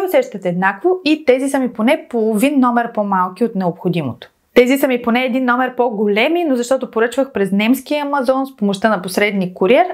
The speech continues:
не ми се занимаваше с връщане. Как се поръчва от чужбина с посредник, разказвам в това видео.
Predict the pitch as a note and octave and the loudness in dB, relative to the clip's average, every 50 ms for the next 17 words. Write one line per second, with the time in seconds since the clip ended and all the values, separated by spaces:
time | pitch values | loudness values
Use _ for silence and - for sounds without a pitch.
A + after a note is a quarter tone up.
0 | - A#3 A#3 A3+ G#3+ G#3 - F3+ E3+ E3+ F3 E3+ E3+ F3+ F#3 F3 E3+ D#3+ E3+ - | 0 2 4 4 4 2 0 -2 -4 -2 -2 -2 0 2 2 2 2 0 0 -2
1 | E3 E3 E3 F3 - B3 E4 F4+ F4+ - F#4+ F#4+ G#4 G#4+ G#4+ - - - - - | -2 -2 0 2 4 4 4 2 2 0 0 0 0 -2 -6 -10 -20 -18 -18 -18
2 | - _ - C#4 C#4 C4+ - B3+ A#3+ - G3 G#3 G#3+ A3 A3 - A#3 A#3 A3+ A3+ | -10 _ 0 0 0 2 0 -2 0 2 2 2 2 2 0 -2 -4 -4 -4 -4
3 | - G#3+ G3 F3+ F3 F3+ F3 E3+ E3 - - - - - - F#3 F#3+ G#3 B3+ F#4 | -4 -2 0 0 0 0 0 -2 -4 -8 -12 -12 -8 0 2 4 4 4 4 2
4 | G#4 - - - G3+ - - - G#3+ G#3+ G3+ B3+ D4 D4+ - - - A3+ G#3 F3 | 0 0 -2 -4 -4 -2 0 0 0 2 2 2 0 0 -2 -2 0 2 2 4
5 | G3+ F#3+ F#3 E3+ E3 D#3+ D#3 D#3 F#3+ | 4 2 0 0 -2 -2 2 4 4